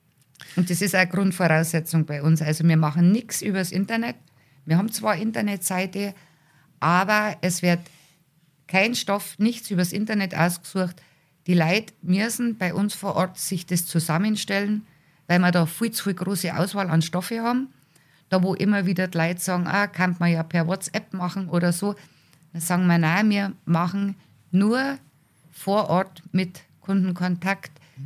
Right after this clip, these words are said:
dass sie das anschauen, was sie kaufen.“ Weil ich, wenn ich jetzt den so auf Verdacht, den schicke ich einer jetzt zu, einer gefällt einer der Stoff jetzt nicht,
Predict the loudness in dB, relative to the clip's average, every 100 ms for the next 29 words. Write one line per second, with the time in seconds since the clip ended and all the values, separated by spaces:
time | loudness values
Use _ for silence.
0 | -18 _ -2 0 0 2 4 2 0 _
1 | _ _ _ -2 0 -2 -2 2 2 2
2 | 0 -2 -4 -2 -4 -4 -6 -6 -10 _
3 | _ _ _ _ -2 0 0 -4 -4 0
4 | 0 0 -2 -2 0 0 0 0 0 -2
5 | -2 -4 -4 -2 0 0 -2 0 2 2
6 | 0 0 -4 -2 2 4 2 0 -2 -2
7 | 0 2 2 2 0 0 -4 -4 -4 -2
8 | -2 -2